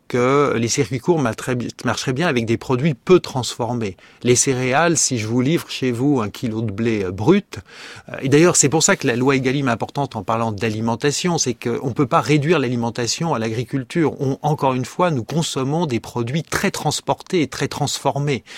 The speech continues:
hein. Euh, donc, euh, il y a, il y a, il y a cette première dimension-là. Et la deuxième dimension qui est fondamentale, c'est que, euh, il y a douze millions d'habitants en Île-de-France. En fait, euh, si, si vous, vous faites un, un petit peu de calcul,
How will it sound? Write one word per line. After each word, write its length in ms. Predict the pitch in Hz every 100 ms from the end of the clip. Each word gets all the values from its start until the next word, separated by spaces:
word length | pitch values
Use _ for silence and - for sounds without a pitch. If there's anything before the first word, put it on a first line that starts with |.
| - - -
hein. 220 | 107 113 - - -
Euh, 280 | 107 113 113
donc, 420 | 123 143 135 - -
euh, 320 | 113 113 113 117
il 80 |
y 40 | 117
a, 20 |
il 60 | 120
y 80 | 107
a, 40 |
il 120 | 113
y 60 | 113
a 40 |
cette 160 | 117 113
première 340 | - 139 127
dimension-là. 520 | 117 117 113 160 202
Et 60 | 117
la 100 | 123
deuxième 340 | 139 165 170
dimension 640 | 139 139 127 120 - 135 123
qui 140 | 110
est 20 |
fondamentale, 720 | 101 110 101 101 107 190 208
c'est 180 | - 110
que, 140 | - 165
euh, 320 | 151 107 107
il 40 |
y 60 | 104
a 60 |
douze 240 | 107 180 131
millions 240 | 143 180
d'habitants 420 | 120 113 117 147
en 80 | 127
Île-de-France. 680 | 117 107 123 - 160 120 - - - - -
En 120 | 107
fait, 420 | - 143 123 -
euh, 180 | 104 104
si, 240 | - 139 117
si 180 | - 117
vous, 260 | 117 117 113
vous 160 | 113
faites 320 | - 147 -
un, 100 | 104
un 220 | 104 101 104
petit 240 | - 143
peu 140 | 131
de 60 | 113
calcul, 600 | - 110 104 196 220